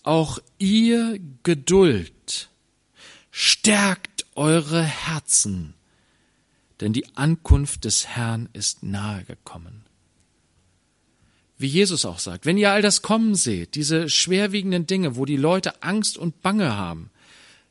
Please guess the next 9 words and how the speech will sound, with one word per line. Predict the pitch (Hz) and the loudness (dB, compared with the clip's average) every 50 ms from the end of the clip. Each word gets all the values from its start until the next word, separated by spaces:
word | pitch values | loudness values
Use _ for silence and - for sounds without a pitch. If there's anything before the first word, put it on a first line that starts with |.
| _ _ _ | _ _ _
dann | - 139 160 | -2 -2 0
erhebt | 165 156 160 135 165 208 226 - - | 2 4 4 6 6 4 0 0 -4
eure | - - 185 185 151 151 139 135 | -2 2 2 2 2 0 -2 0
Häupter, | 175 196 190 - - _ 110 95 85 90 95 _ _ _ _ _ _ _ _ _ _ _ _ _ _ _ _ _ _ _ _ _ _ _ | 0 -2 -2 -4 -10 _ -10 -10 -10 -10 -16 _ _ _ _ _ _ _ _ _ _ _ _ _ _ _ _ _ _ _ _ _ _ _
denn | 139 147 156 175 | 0 0 0 0
eure | - 151 160 170 147 156 | 0 -2 -2 0 -2 -2
Erlösung | - 143 139 131 139 165 180 165 - 170 160 - | -2 -2 0 0 0 0 0 -2 -2 -6 -6 -6
ist | - 120 - - - | -4 -4 -4 -4 -4
nahe." | 110 117 120 113 95 82 87 95 | -6 -8 -6 -8 -10 -12 -14 -20